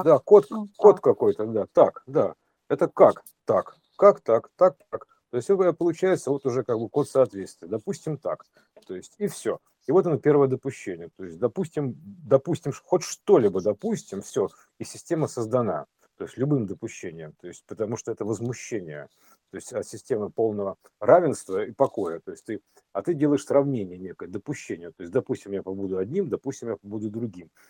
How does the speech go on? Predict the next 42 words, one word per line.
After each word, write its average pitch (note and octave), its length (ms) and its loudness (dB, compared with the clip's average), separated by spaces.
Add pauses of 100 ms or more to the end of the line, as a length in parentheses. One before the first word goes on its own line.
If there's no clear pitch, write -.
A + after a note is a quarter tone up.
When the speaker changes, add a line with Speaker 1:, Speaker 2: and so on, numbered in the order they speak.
(180)
Speaker 1:
И A2+ 60 -8
в A2 60 -2
это A2 160 0
время C#3+ 300 2
там, G#2+ 160 -8
соответственно, G2 460 -12
потому G#2 240 -6
что G2+ 140 -10
выбор G#2 280 0
нельзя, G#2 420 0 (240)
то F#3+ 80 -10
создается C3+ 460 0
антипод. A#2 480 -6 (300)
Пока G#2+ 220 -2
ты A2 120 -6
одно, C#3 300 2
то - 160 -8
другое C3 460 0
иное F2+ 360 -4
твое, F2+ 400 -10
то F#2 100 -14
есть F2 100 -16
отражение. F2+ 520 -4
И F#2 40 -6
вот C3 140 -2
так C3+ 220 0
вот A2 180 -8
отражениями A#2+ 640 -2
меняешься F2+ 680 -6 (360)
местами. E2 520 -12 (300)
То F2+ 60 -16
есть E2 120 -20
то G2+ 100 -2
одно, B2 240 0
то A2 180 -4
иное. E2+ 440 -10 (380)
То F2 100 -14
есть D#2+ 120 -16
делаешь B2+ 260 0
такое G2+ 240 -6
биение G2 420 -6
отражений F2 600 -10